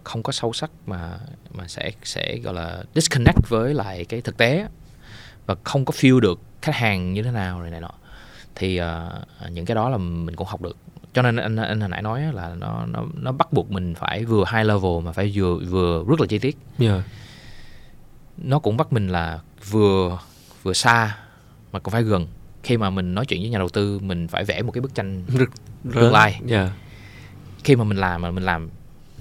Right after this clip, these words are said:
Speaker 1: ngày mai làm gì, ngày mốt làm gì, tuyển ai, xử lý vấn đề gì, cực kỳ, cực kỳ gần luôn. Thì những cái đó là những cái skill set mà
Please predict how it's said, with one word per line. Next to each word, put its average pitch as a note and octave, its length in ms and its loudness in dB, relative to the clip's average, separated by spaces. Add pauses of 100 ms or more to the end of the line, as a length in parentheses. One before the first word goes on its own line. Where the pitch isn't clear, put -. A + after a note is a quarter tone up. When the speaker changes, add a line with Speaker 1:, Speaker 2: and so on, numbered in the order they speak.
(120)
Speaker 1:
ngày G2+ 80 -2
mai G#2 200 2
làm F2+ 180 -2
gì, F2 160 -4
ngày F2+ 120 -8
mốt G#2 200 -2
làm F2 180 -4
gì, - 180 -6 (920)
tuyển F#2+ 180 -2
ai, G2 520 -4 (220)
xử - 180 -6
lý A2 140 0
vấn A#2 160 -4
đề F#2+ 120 -2
gì, E2+ 300 -8 (840)
cực B2+ 180 0
kỳ, A2+ 160 4
cực - 180 -4
kỳ F#2 160 0
gần F2+ 220 0
luôn. F#2+ 180 -2 (340)
Thì G#2 120 -6
những F#2+ 200 -2
cái C3+ 160 4
đó C#3 200 2
là D#3 80 0
những F#2 120 -2
cái C3+ 80 -2
skill B2 240 2
set E3 300 0
mà F2 220 -4